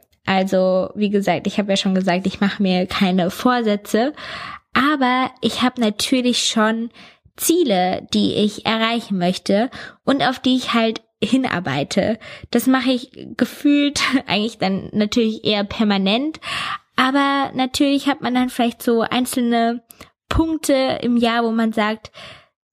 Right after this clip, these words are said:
im März hätte ich gern diesen Meilenstein erreicht. Also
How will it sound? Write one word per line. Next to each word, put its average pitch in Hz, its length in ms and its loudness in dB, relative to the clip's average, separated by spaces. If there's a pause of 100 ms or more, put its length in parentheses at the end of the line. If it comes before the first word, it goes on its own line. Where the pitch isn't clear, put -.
(200)
im 254 280 4
März 233 580 -2 (120)
hätte 247 260 0
ich - 160 -4
gern 220 340 2
diesen 233 300 4
Meilenstein 185 720 0
erreicht. 165 520 -4
Also 190 440 2